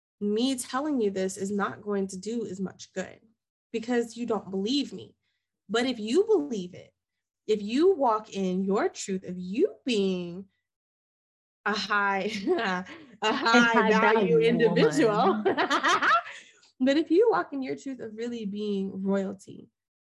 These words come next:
Speaker 1: I guarantee you, like, nobody can break that. Nobody can stop that. Nobody can shake that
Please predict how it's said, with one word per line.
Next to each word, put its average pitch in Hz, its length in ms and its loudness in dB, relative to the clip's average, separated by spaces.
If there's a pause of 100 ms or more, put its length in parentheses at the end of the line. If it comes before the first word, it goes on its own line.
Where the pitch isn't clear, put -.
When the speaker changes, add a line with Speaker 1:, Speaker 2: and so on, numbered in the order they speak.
(180)
Speaker 1:
I 214 140 0
guarantee 233 840 -4
you, 208 160 -10
like, 107 380 -10 (220)
nobody 233 560 0
can 220 280 -4
break 202 320 -2
that. - 160 -20 (460)
Nobody 240 380 0
can 226 200 -4
stop - 360 -8
that. - 180 -18
Nobody 233 320 0
can 277 160 -2
shake 220 380 -2
that 202 200 -4